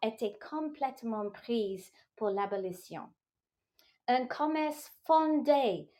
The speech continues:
sur l'inquiétude et pratiqué comme il l'était doit être aboli, quel que soit le prix, que les conséquences soient, ce qu'elles seraient. J'ai décidé à partir de ce moment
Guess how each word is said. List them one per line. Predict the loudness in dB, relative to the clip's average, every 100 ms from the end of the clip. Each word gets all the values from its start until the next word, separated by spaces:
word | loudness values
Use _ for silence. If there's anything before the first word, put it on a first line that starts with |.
| _
sur | -16 -2 2
l'inquiétude | 2 4 2 2 0 -6 -10 -8 -2 2 2 0 -6 _ _ _ _
et | 2 2
pratiqué | -2 -2 -2 -2 -12 -6 -4 -4
comme | -2 0 0 0
il | -2 0
l'était | 4 4 2 0 -2 -2 -4 -16 _ _
doit | 0 2 2 0 -6 -2
être | 0 0 -4 _
aboli, | 4 4 4 0 0 -6 -12 _ _ _ _ -2
quel | 2 2 2
que | -2
soit | -4 -4 2 4
le | 4 2
prix, | -2 -6 -4 -4 -8 _ _ _ _
que | 2 4 6
les | 4 2
conséquences | -2 -2 -2 -8 -2 0 0 -2
soient, | -8 -2 2 2 0 _ _ _ _
ce | -14 -2
qu'elles | -2 0 0 2
seraient. | -2 -2 2 2 0 -4 -6 -12 _ _ _
J'ai | -4 2 2
décidé | 4 0 0 0 2 4 2 0
à | -4
partir | -4 -6 -6 -4 0 0
de | -2
ce | -6 -4 0
moment | 2 2 0 0 -2 -4